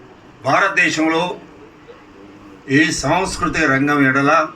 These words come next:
ఒక విధానాన్ని ప్రభుత్వం ప్రకటించాలని అనేక సంవత్సరాలుగా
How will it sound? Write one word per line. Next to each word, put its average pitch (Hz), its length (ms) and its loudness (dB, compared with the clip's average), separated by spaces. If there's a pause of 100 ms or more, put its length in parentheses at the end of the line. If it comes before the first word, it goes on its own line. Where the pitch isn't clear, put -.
(1500)
ఒక 135 120 -4
విధానాన్ని 147 800 0 (2000)
ప్రభుత్వం 170 400 -2
ప్రకటించాలని 151 800 -2
అనేక 139 340 2
సంవత్సరాలుగా 139 1000 0